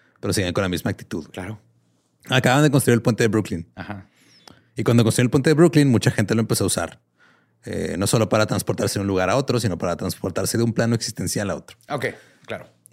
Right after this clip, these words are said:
Speaker 1: Mucha gente le gustaba tirarse del puente para matarse. Así que alguien le apostó a Brody que no podía saltar del puente y vivir para contarlo. <laughs> Brody naturalmente tomó la apuesta, saltó
Speaker 2: ¿Y perdió?
Speaker 1: y vivió para contarlo, güey.
Speaker 2: Oh, fuck yes.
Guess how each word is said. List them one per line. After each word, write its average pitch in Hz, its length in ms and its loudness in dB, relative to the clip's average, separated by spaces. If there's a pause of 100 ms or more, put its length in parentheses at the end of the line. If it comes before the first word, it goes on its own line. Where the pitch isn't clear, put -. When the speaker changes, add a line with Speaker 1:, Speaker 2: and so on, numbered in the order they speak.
(100)
Speaker 1:
Mucha - 200 -4
gente 107 180 2
le 107 60 2
gustaba 95 260 0
tirarse 90 360 0
del 95 100 0
puente 90 240 -2
para 85 180 -2
matarse. - 400 -10 (840)
Así 190 200 4
que 175 180 4
alguien 147 260 4
le 143 60 6
apostó 123 360 2
a 131 40 6
Brody 147 340 6
que - 100 2
no 98 120 0
podía 113 140 4
saltar 110 380 2
del 113 180 4
puente 117 300 2
y 120 40 4
vivir 95 260 0
para 101 160 -2
contarlo. 175 540 0 (680)
<laughs> - 680 -20
Brody 208 300 8
naturalmente 151 520 6
tomó 127 200 4
la 151 80 6
apuesta, 170 580 2
saltó - 560 0 (260)
Speaker 2:
¿Y 135 80 -4
perdió? 156 300 4
Speaker 1:
y - 80 6
vivió 147 240 6
para 170 200 2
contarlo, 131 500 4
güey. 101 200 6
Speaker 2:
Oh, 370 240 6
fuck 339 460 4
yes. 311 560 0